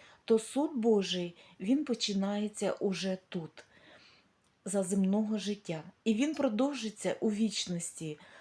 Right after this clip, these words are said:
адже суд починається з дому Божого. Приклад тому єсть Давид і Саул. Один зростав у послухі пророкам, зростав у духі та в Богі, а інший Саул,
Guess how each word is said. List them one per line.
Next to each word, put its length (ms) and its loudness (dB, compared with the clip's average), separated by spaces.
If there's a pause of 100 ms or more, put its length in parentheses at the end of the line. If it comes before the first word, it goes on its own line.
(240)
адже 380 4
суд 460 -2
починається 880 0
з 80 -10
дому 420 2
Божого. 800 0 (680)
Приклад 420 2
тому 280 2
єсть 540 -4 (140)
Давид 420 2
і 120 2
Саул. 540 -2 (320)
Один 360 4
зростав 640 4
у 40 2
послухі 880 -2 (340)
пророкам, 680 4 (680)
зростав 760 4
у 60 4
духі 640 -2 (920)
та 120 6
в 80 4
Богі, 580 2 (100)
а 120 6
інший 600 0
Саул, 580 0